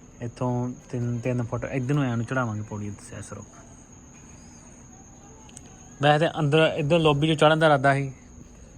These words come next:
ਅਤੇ ਕਿਰਨ ਕਹਿੰਦੀ, "ਨਹੀਂ, ਇੱਧ-, ਇੱਧਰੋਂ ਪੌੜੀ ਨਹੀਂ ਚਾੜਨੀ," ਹਨਾ। ਇੱਧਰ ਕਹਿੰਦੀ ਪੌੜੀ ਨਹੀਂ ਚਾੜਨੀ, ਕਿਉਂਕਿ ਫਿਰ ਲੌਬੀ ਛੋਟੀ ਆ, ਲੌਬੀ ਛੋਟੀ ਆ, ਲੌਬੀ ਹੈਗੀ ਮਸਾਂ ਹੀ ਮੇਰੇ ਖਿਆਲ ਨਾਲ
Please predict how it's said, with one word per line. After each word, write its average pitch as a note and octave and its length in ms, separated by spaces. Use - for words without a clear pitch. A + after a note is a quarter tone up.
ਅਤੇ C3+ 140
ਕਿਰਨ D3 260
ਕਹਿੰਦੀ, D3 200
"ਨਹੀਂ, D3 160
ਇੱਧ-, C3 160
ਇੱਧਰੋਂ C#3 300
ਪੌੜੀ C3 300
ਨਹੀਂ B2+ 200
ਚਾੜਨੀ," A#2+ 340
ਹਨਾ। D3+ 200
ਇੱਧਰ C#3 200
ਕਹਿੰਦੀ D3 180
ਪੌੜੀ C3+ 220
ਨਹੀਂ B2+ 180
ਚਾੜਨੀ, B2 360
ਕਿਉਂਕਿ C#3 180
ਫਿਰ D3+ 220
ਲੌਬੀ C3 380
ਛੋਟੀ C3+ 420
ਆ, A#2+ 40
ਲੌਬੀ C#3+ 500
ਛੋਟੀ C3+ 360
ਆ, C#3 40
ਲੌਬੀ C#3+ 320
ਹੈਗੀ C3+ 320
ਮਸਾਂ C3+ 280
ਹੀ C#3+ 120
ਮੇਰੇ B2+ 260
ਖਿਆਲ C3 200
ਨਾਲ B2+ 220